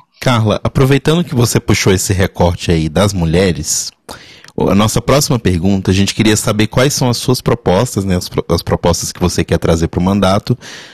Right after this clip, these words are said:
nas áreas de cultura e educação, considerando esse recorte das mulheres e considerando o recorte da população L G B T Q I mais.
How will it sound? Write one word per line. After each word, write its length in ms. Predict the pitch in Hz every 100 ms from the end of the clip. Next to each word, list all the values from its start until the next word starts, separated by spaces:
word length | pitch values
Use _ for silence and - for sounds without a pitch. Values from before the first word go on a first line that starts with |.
| _
nas 220 | 107 110
áreas 220 | 110 110 104
de 100 | 113
cultura 560 | 123 120 - 143 160 -
e 140 | 151
educação, 640 | 151 151 - 156 - 127 127
considerando 640 | 143 151 160 160 147 160
esse 200 | 156 -
recorte 600 | 143 139 - 104 110 -
das 160 | 90 92
mulheres 580 | 90 90 92 110 120 -
e 120 | 123
considerando 480 | - 131 131 117 113
o 20 |
recorte 540 | 117 - 101 117 -
da 100 | 123
população 580 | 117 113 113 110 - 107 - - _
L 180 | - 98
G 140 | 98
B 100 | 98 98
T 160 | 101
Q 160 | - 107
I 100 | 104
mais. 520 | 107 76 - - -